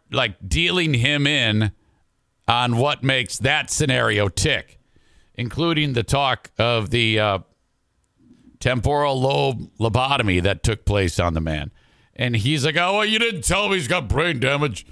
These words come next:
Uh, you know, you, you can't go dogging him." I go, "I'm not dogging him. I'm just, you know." It, it got to be ridiculous. Now, the audio from these shows has not yet been posted.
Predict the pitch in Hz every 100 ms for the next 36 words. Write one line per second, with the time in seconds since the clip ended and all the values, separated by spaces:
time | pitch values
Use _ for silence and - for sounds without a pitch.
0 | - - - - 175 196 175 180 175 180
1 | 160 - 185 220 - 196 151 160 180 160
2 | 160 190 220 285 269 170 214 233 139 139
3 | 190 175 175 160 _ _ _ _ 113 98
4 | 82 _ _ _ _ _ _ - 175 185
5 | - 185 170 185 185 131 165 131 147 147
6 | 147 - 123 110 82 - 156 - 131 90
7 | 76 - - - _ _ _ 131 151 151
8 | - _ _ _ _ _ _ _ _ _
9 | _ _ _ - 160 220 226 214 170 120
10 | 135 139 120 127 113 92 - - _ _
11 | _ - 113 127 170 147 151 143 113 120
12 | 90 117 - -